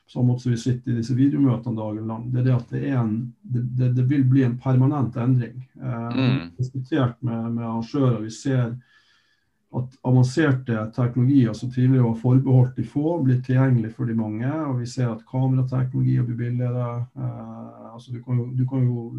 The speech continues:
Speaker 1: lage videoopptak i H D med mobilen din.
Speaker 2: Mm.
Speaker 1: Det er, det er en form for disrupsjon ute i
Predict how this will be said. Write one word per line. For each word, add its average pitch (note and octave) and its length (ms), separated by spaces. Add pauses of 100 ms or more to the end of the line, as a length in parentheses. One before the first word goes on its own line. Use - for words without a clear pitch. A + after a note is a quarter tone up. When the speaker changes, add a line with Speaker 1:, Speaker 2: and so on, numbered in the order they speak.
Speaker 1:
lage B2 340
videoopptak C3 580
i B2 60
H C3 260
D B2 60
med A2 160
mobilen A2+ 380
din. - 120 (520)
Speaker 2:
Mm. F#2 440 (300)
Speaker 1:
Det C#3+ 240
er, C3 380
det C3 260
er D#3+ 80
en B2+ 100
form C#3 380
for A2 140
disrupsjon A2+ 920
ute A#2+ 600
i G#2+ 400